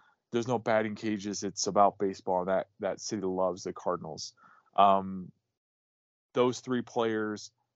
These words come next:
having some type of role in a run to the World Series would be the fairy tale. Them meeting, um, in, in the World Series against the Yankees, the person that set,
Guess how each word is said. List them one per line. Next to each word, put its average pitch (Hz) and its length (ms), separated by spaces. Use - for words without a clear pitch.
having 104 420
some 110 320
type 110 300
of 98 140
role 104 600
in 104 180
a 101 100
run 104 440
to 110 100
the 104 100
World 101 360
Series 95 520
would 101 240
be 101 120
the 90 140
fairy 85 360
tale. - 320
Them 107 460
meeting, 104 600
um, 92 580
in, 104 300
in 107 140
the 104 80
World 104 240
Series 104 300
against 98 300
the 107 80
Yankees, 98 500
the 95 120
person 101 420
that 90 200
set, 98 340